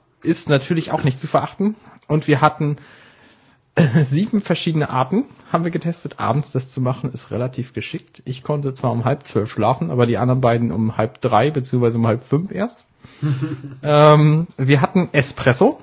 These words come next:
Speaker 1: ganz normal, aus einer Espresso-Kanne.
Speaker 2: Aus,
Speaker 1: Dann
Speaker 2: aus dieser, äh, Metallkanne, die man auf
Speaker 1: Mit so einer Kelle.
Speaker 2: Ja.
Speaker 1: Nee, nicht, nicht die zum auf den Herd stellen, die haben wir nicht gehabt, leider.
Speaker 2: Okay.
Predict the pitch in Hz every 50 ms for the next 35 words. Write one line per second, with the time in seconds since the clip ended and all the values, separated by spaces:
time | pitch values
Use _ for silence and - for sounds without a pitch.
0 | - - - 185 185 - - 170 156 156 190 190 - 143 - 147 127 - 139 123
1 | - - _ - - - 127 131 - 170 175 - - 190 202 247 302 - - _
2 | - - - - _ _ _ _ _ _ _ _ _ _ _ _ - - 135 131
3 | 131 120 127 165 156 131 131 151 139 135 131 131 123 117 - - - - - 139
4 | 127 123 131 127 - 143 147 151 - 139 127 123 117 117 120 120 117 117 117 120
5 | 92 120 120 127 123 151 143 135 131 131 - 139 120 107 98 92 98 135 127 123
6 | 131 - - _ _ - 135 139 151 190 - - - 151 185 - - 175 160 139
7 | 127 - - - 143 127 139 131 143 135 160 175 - - 180 180 165 151 127 151
8 | 143 135 127 127 - 120 123 156 - - 165 160 170 208 - 120 104 95